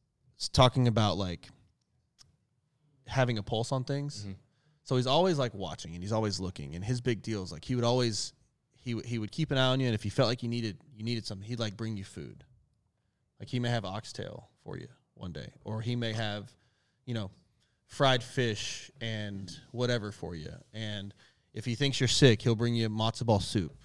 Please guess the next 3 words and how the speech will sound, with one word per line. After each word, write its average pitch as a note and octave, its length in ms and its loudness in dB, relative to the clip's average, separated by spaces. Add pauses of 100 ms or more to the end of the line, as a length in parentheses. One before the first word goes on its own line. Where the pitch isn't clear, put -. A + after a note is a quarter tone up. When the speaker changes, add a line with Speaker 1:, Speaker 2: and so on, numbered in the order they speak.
(280)
Speaker 1:
or G#2 440 -8 (460)
whatever. A2 440 -4 (560)
And G#2+ 420 -4